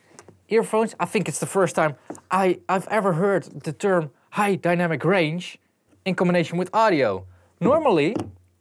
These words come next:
H D R is something you use for video and, and, and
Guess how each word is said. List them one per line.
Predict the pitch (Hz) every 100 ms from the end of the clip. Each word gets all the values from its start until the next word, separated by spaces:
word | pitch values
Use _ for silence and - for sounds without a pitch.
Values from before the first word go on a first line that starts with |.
| _ _ _ _ _ _
H | 214 240 -
D | 196
R | 180 180 262 - _
is | - 190
something | 247 233 202
you | 175 180 202
use | 185
for | -
video | 160 117 233 202 139 208 - _ _ _ _ _ -
and, | 185 175
and, | 170 170
and | 160 165 -